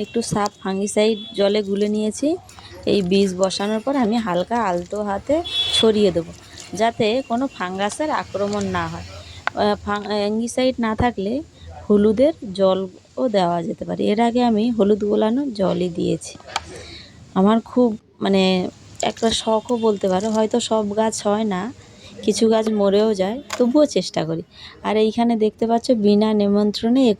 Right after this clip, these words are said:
অতিথি চলে এসেছে। আমি পুঁই গাছ লাগিয়েছিলাম, পুঁই শাকের গাছের পাশেই দেখি একটা উচ্ছে গাছ হয়ে বসে আছে।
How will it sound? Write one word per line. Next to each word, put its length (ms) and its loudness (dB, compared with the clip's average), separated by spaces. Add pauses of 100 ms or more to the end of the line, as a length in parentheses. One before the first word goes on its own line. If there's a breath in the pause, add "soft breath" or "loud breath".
অতিথি 460 0
চলে 280 2
এসেছে। 260 -2
আমি 180 4
পুঁই 340 4
গাছ 220 2
লাগিয়েছিলাম, 580 0 (600 loud breath)
পুঁই 180 4
শাকের 400 2 (280)
গাছের 360 -2
পাশেই 340 0
দেখি 240 2
একটা 260 0
উচ্ছে 400 0
গাছ 200 2 (380)
হয়ে 220 6
বসে 340 -2
আছে। 360 -2